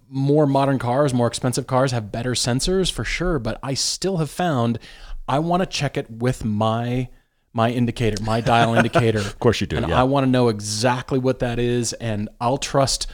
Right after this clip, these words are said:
Speaker 1: my own work, my, you know, checking that. I'll believe the dial, the pressure gauge dial, before I'll s-,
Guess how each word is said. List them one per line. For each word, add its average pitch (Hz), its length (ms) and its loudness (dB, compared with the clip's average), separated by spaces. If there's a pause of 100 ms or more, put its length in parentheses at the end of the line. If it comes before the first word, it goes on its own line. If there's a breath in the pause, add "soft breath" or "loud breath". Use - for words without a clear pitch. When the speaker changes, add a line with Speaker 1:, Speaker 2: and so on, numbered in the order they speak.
Speaker 1:
my 117 280 2
own 143 360 2
work, 143 340 4
my, 127 180 -2
you 117 180 -4
know, 104 80 -4
checking - 420 -2
that. 139 260 0
I'll 147 180 0
believe 151 340 0
the 135 80 -2
dial, 139 500 2
the 113 160 -8
pressure 165 300 -2
gauge 110 320 -2
dial, 107 360 -6 (520 loud breath)
before 123 400 0
I'll 120 480 2
s-, - 140 -6